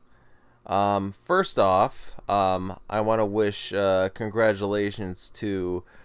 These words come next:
uh, Matt, a longtime listener, and somebody that's tied with being number one fan with my mom, who, you know, she kinda has to be a fan. That's kinda legally binding.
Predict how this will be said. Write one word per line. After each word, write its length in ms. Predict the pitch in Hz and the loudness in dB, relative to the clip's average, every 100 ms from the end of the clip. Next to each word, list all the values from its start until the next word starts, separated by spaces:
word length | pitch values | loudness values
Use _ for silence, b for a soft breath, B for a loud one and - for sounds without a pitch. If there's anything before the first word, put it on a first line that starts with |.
| b b b - | b b b -2
uh, 480 | 98 95 95 90 - B B B B - | 0 4 4 2 -2 B B B B -12
Matt, 720 | 98 113 151 113 123 - - - | -4 2 4 4 0 -6 -10 -4
a 120 | 101 | -2
longtime 880 | 98 104 104 101 - 113 101 95 98 | 0 0 0 -2 -4 -2 -2 -4 -4
listener, 680 | 117 - 98 90 90 98 - b b - - | -4 -4 -4 -2 -2 -4 -6 b b -14 -4
and 180 | 123 123 | -4 0
somebody 320 | 208 226 220 | 0 2 0
that's 260 | 170 127 | 0 -2
tied 440 | - 156 185 185 143 | -6 -2 2 2 0
with 200 | 127 - | -4 -2
being 320 | 143 127 110 | -4 -2 -2
number 280 | 113 139 135 | -2 0 0
one 260 | 110 104 | 2 0
fan 800 | 92 - - 120 117 101 98 98 | -2 -10 -2 0 2 2 0 0
with 340 | 98 95 - - b b b b b | 0 0 -2 -20 b b b b b
my 180 | 104 101 | 0 0
mom, 680 | 95 113 117 98 92 95 95 | 2 2 4 2 0 -4 -6
who, 320 | 101 95 90 - b b - | -4 -2 -4 -10 b b -10
you 80 | 120 | -4
know, 140 | 92 | -4
she 200 | - 113 | -4 -10
kinda 500 | - - 101 85 80 | -10 -8 -6 -6 -8
has 420 | - 87 82 - | -8 -6 -6 -10
to 140 | - 85 | -12 -10
be 120 | 78 | -8
a 60 | |
fan. 480 | 78 - 85 78 78 | -10 -8 -6 -6 -8
That's 220 | 80 - | -10 -12
kinda 200 | - 87 | -10 -8
legally 420 | 78 85 - 58 78 | -8 -10 -12 -12 -8
binding. 640 | 85 85 87 87 85 87 | -6 -6 -4 -4 -6 -8